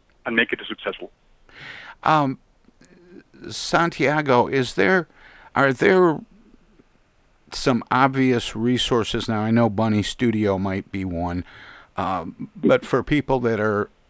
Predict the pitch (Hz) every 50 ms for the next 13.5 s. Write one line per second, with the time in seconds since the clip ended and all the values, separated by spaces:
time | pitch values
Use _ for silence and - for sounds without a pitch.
0 | _ - - - - - - 131 - - _ _ 139 139 135 - 139 123 - -
1 | 131 117 104 104 98 - - - 101 107 110 113 107 104 104 98 98 98 98 -
2 | - - 85 90 92 95 101 104 107 113 110 117 123 - - 101 101 - 107 101
3 | 98 98 - - _ _ _ - - - 123 123 117 110 110 107 107 107 101 -
4 | - 110 107 104 98 98 104 101 104 95 - _ - - 107 101 101 98 92 -
5 | - - - 85 85 76 78 - - - 85 78 - - 92 98 92 87 - -
6 | - 90 90 104 107 - 104 104 98 - - 101 98 98 101 104 101 104 101 -
7 | - - - - - - - - - - 101 110 104 101 113 110 104 101 95 92
8 | - - _ - - _ _ _ _ _ _ _ _ _ _ _ _ _ _ 135
9 | 131 139 143 135 - - 131 113 110 - 120 107 92 92 80 78 - - 110 113
10 | 117 113 104 - - 120 110 104 104 95 - 101 98 90 90 82 - 90 95 87
11 | 90 85 - - 110 110 113 - - - 95 90 82 - 113 110 - - 98 -
12 | - 101 98 95 82 - - - - - 90 92 92 98 101 104 107 98 101 101
13 | 95 101 101 101 107 101 104 104 104 117